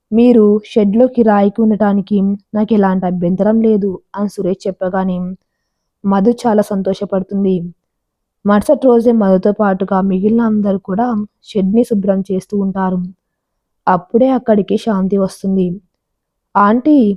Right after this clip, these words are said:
మీరా రండి కూర్చుని" అంటూ తనకి చైర్ని చూపిస్తుంది. శాంతి గమనిస్తూనే ఉంది. తనలో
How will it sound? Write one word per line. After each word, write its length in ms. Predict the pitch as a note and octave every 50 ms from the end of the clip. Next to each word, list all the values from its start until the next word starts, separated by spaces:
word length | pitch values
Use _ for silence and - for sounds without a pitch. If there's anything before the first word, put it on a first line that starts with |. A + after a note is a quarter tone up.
| - _ _ - G3
మీరా 360 | G3+ G3 F#3 G3 A3 C4 C#4 C4+
రండి 260 | A#3 G#3 G3+ G#3 A#3
కూర్చుని" 580 | A3+ - G#3+ G#3 F#3+ G3+ - A3 A3 G#3+ G3+ G3 G3 G3+ G#3 G3+ _ _ _ _ _ _ _ - -
అంటూ 220 | G3 G#3 G3 G#3+
తనకి 440 | G3+ A3 G#3 G3+ F#3+ F#3 - F#3+ F#3+ F#3 F#3+ F#3+ F#3+ _ -
చైర్ని 360 | - G#3 G3 F#3+ F#3+ F#3+ G#3
చూపిస్తుంది. 720 | - A3 G#3 F#3+ G#3+ G3+ - - G#3+ F#3+ G3 G3 F#3 F#3 F3 F3+ F#3+ _ _ _ _ _ _ _ _ -
శాంతి 340 | - A3 G3+ G3 F#3+ F#3+ A3
గమనిస్తూనే 600 | G3 A3 G#3 G3+ F#3+ F#3+ - - - G#3 G3 G3
ఉంది. 280 | G3 F#3+ F#3+ G3 F#3+ F3 F3 F3 F3 _ _ _ _ _ _ _ _ _ _ _ _ _ _ _ -
తనలో 320 | G3 F#3+ F#3 G3+ A3+ A#3+